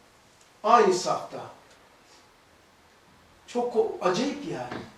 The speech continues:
Müslüman denilen, Müslüman namı altında olanlar diyor, Risale'de geçiyor. Dinsizlerle, komünistlerle, P K K'larla,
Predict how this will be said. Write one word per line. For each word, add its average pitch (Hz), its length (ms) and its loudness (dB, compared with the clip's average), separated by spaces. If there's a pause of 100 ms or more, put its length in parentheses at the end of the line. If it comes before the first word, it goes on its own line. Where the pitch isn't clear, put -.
(880)
Müslüman 208 640 0
denilen, 180 440 4
Müslüman 220 480 4
namı 214 300 6
altında 196 300 6
olanlar 156 560 2
diyor, 139 100 -8
Risale'de 160 420 -4
geçiyor. 151 380 -4 (960)
Dinsizlerle, 220 840 4
komünistlerle, 208 920 4
P 202 180 -4
K 196 180 2
K'larla, 196 760 6